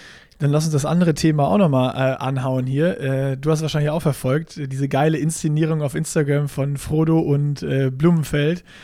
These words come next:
äh, dass Frodo noch die Wildcard braucht für, für Ibiza und, äh, P T O European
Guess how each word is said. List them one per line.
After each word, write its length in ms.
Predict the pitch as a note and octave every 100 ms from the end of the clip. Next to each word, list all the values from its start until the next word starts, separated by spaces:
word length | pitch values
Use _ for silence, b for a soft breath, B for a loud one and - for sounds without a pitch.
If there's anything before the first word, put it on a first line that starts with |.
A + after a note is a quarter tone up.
| B B B B
äh, 320 | C#3 C#3 C#3
dass 160 | C3+ D#3
Frodo 240 | D#3+ D#3+
noch 160 | D#3 D3
die 180 | D3+
Wildcard 500 | C#3 D#3 E3+ E3 D#3
braucht 320 | D3 C#3 D3+ D3+
für, 400 | - D3 D3 C#3+
für 400 | - C#3+ C#3 -
Ibiza 680 | F3 F3+ F3 F#3+ F#3 G3 C#3+
und, 480 | D#3 D3+ D3+ D3
äh, 240 | - D3 C#3
P 180 | - E3
T 180 | D#3 D3
O 80 | D3
European 640 | D#3+ E3+ - E3 D3+